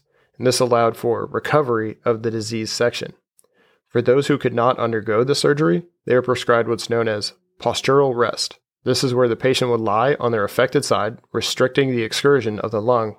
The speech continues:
putting it at partial rest. And the last surgical procedure performed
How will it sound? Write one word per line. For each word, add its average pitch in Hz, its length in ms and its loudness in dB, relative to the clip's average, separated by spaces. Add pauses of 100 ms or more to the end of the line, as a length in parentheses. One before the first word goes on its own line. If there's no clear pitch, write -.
(100)
putting 123 260 0
it 104 100 -4
at - 160 -8
partial - 360 0
rest. - 360 -10 (920)
And 117 100 -6
the 104 80 -2
last 123 300 0
surgical 120 360 -2
procedure 113 440 -6
performed 110 460 -6